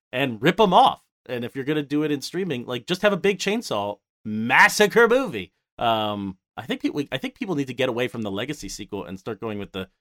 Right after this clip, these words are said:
spiritual sequel. Um, we don't mind rip-offs in this house, in my house.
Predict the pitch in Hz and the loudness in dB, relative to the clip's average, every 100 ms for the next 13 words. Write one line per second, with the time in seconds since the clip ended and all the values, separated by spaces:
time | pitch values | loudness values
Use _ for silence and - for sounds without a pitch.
0 | _ - - 202 208 - 127 95 _ _ | _ -16 -2 2 2 2 -4 -4 _ _
1 | _ _ - 113 95 90 - _ _ - | _ _ -14 -12 -10 -14 -14 _ _ -16
2 | 92 90 87 85 - 175 202 151 170 151 | -12 -12 -12 -12 -4 0 2 2 2 2
3 | 135 - 92 _ _ _ _ - 107 113 | -2 -4 -10 _ _ _ _ -14 -10 -10
4 | - 131 123 _ _ _ _ _ 92 92 | -6 -4 -4 _ _ _ _ _ -12 -8
5 | 90 82 - | -8 -10 -18